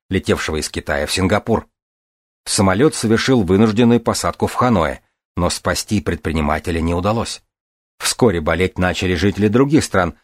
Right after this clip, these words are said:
вплоть до самой Канады. Учёные принялись искать причину болезни в биоматериалах жертв атипичной пневмонии.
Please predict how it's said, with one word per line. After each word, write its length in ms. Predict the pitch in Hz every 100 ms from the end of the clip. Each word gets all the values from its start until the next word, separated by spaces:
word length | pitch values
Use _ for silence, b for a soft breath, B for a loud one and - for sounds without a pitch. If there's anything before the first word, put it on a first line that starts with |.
| _
вплоть 440 | - - 117 139 - -
до 120 | 131
самой 400 | - 143 87 76
Канады. 440 | 101 95 76 71 - _ _ _ _ _ -
Учёные 520 | 107 - 165 165 90
принялись 500 | 104 101 107 139 -
искать 400 | 107 - 123 95
причину 420 | 101 101 117 113
болезни 480 | 98 104 135 107 113
в 100 | 92
биоматериалах 760 | 101 110 104 98 101 120 110
жертв 380 | 85 101 98 -
атипичной 640 | 120 110 117 90 - 95 90
пневмонии. 640 | 92 98 104 80 64